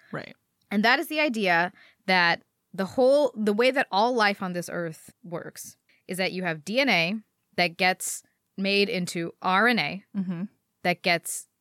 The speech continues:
Speaker 2: that contains the coding to make proteins.
Speaker 1: Right.
Speaker 2: And proteins are what actually do all the work of the cells, the bodies, all that
Speaker 1: Yeah,
Speaker 2: stuff.
Speaker 1: basically any work that your body is doing,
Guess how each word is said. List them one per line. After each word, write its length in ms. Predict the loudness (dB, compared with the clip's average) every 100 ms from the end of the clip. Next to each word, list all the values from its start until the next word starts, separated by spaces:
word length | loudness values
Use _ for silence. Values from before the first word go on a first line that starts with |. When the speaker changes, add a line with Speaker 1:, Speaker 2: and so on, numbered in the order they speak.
| _
Speaker 2:
that 220 | -4 -4
contains 540 | -2 -6 0 0 0 0
the 100 | -2
coding 600 | 0 0 0 -2 -6 -14 -8
to 100 | -6
make 240 | -6 -8
proteins. 640 | -4 -2 -2 -12 -12 -14 -18 -14
Speaker 1:
Right. 160 | -14 _ -20 -20 -8
Speaker 2:
And 160 | -6
proteins 440 | 0 2 2 -2 0
are 80 | 2
what 140 | 2
actually 520 | 2 -2 -2 -8 -8
do 260 | -8 -8 -6
all 220 | -4 -2
the 100 | -4
work 380 | -6 -6 -8 -8
of 320 | -6 -6 -8 -16
the 220 | -14 -12
cells, 600 | -6 -6 -6 -8 -12 -16 -12
the 60 |
bodies, 640 | -8 -6 -6 -10 -14 -20 -20 -8
all 240 | -6 -4
that 120 | -6
Speaker 1:
Yeah, 80 | -10
Speaker 2:
stuff. 100 | -4
Speaker 1:
basically 440 | 0 2 2 0 0
any 280 | 2 4 4
work 320 | 4 2 -2
that 140 | -6
your 120 | -4
body 320 | -4 -4 -6 -6
is 160 | -6
doing, 400 | -8 -10 -10 -12